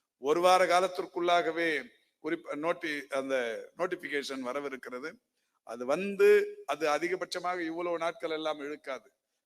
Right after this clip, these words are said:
காரணம் உங்களுடைய ஒட்டுமொத்த கோரிக்கைகளும் நிறைவேற்றப்படுகிற வகையிலான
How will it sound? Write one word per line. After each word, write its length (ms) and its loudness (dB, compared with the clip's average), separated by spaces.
காரணம் 400 0
உங்களுடைய 460 -4
ஒட்டுமொத்த 540 -6
கோரிக்கைகளும் 720 -4
நிறைவேற்றப்படுகிற 920 -2
வகையிலான 560 0